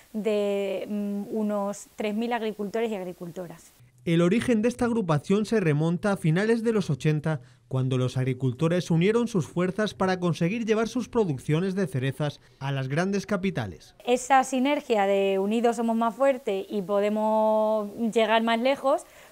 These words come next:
Speaker 1: pues fue lo que acabó siendo el germen para ser, eh, la empresa, eh, que somos a día de hoy.
Speaker 2: Actualmente tiene entre sus retos hacer rentable la producción de los agricultores.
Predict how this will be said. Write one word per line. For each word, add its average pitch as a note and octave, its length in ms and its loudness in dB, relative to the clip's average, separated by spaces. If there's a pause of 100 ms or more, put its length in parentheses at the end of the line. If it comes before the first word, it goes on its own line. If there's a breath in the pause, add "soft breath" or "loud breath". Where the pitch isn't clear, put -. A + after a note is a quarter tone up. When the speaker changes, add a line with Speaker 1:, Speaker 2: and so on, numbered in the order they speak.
Speaker 1:
pues - 180 2
fue A3 140 2
lo A#3+ 180 2
que A3+ 300 4
acabó G#3+ 320 2
siendo A#3+ 240 -2
el A#3 100 -2
germen B3 460 -2
para G3 520 0
ser, A3 500 -4 (100)
eh, G3 480 -2
la F#3+ 480 -2 (320 loud breath)
empresa, A3+ 840 0
eh, F#3+ 840 0
que F#3+ 100 -6
somos F3+ 580 -6
a F#3+ 160 -6
día F3+ 220 -2
de E3 140 -8
hoy. E3 100 -12 (480)
Speaker 2:
Actualmente D3 960 0
tiene G#3 220 0
entre A#3 220 0
sus D3+ 220 0
retos E3 400 0 (160 loud breath)
hacer A#3+ 340 0
rentable A3 440 2
la G#3+ 160 2
producción F3+ 460 0
de B3 80 2
los A3+ 160 2
agricultores. D3+ 760 0